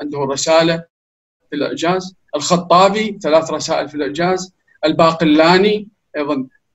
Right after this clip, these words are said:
مشهور. و... ونلاحظ كيف أن تطورت، آه، علم أو الحديث عن الإعجاز،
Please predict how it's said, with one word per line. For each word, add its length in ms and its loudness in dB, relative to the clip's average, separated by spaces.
مشهور. 500 -2
و... 40 -6
ونلاحظ 1000 0
كيف 280 0
أن 240 0
تطورت، 640 0
آه، 120 -4
علم 420 2
أو 180 -6
الحديث 760 0
عن 140 -6
الإعجاز، 680 -2